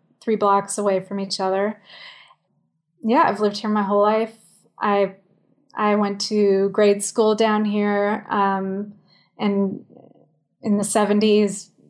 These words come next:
you know, we used to walk. I was just reading an article about how different parents are today and overprotective and stuff. And they used to say the same thing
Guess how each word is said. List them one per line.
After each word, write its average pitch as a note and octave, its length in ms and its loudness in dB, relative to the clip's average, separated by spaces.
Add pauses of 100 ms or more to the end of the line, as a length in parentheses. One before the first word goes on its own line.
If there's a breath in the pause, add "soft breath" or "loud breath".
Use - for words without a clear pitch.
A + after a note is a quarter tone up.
you G#3+ 120 -2
know, G3 120 -2
we G#3 120 2
used G#3 200 -2
to G#3+ 80 -4
walk. G3 420 2
I A3 80 2
was G#3 160 0
just G#3 240 -6
reading G#3 240 0
an G3 80 -2
article F#3+ 500 2
about F#3+ 460 2 (680 loud breath)
how G#3 220 2
different G3+ 640 -2
parents G3+ 420 -4
are G#3+ 140 2
today G#3 500 0
and G3 320 -6 (360)
overprotective G3 840 -4
and G#3+ 160 -4
stuff. A3+ 320 -4
And G3+ 140 -6 (400 loud breath)
they A#3+ 80 6
used F#4 240 2
to C4+ 60 0
say A3 200 2
the G3+ 140 2
same G3+ 320 -2
thing G3+ 560 -2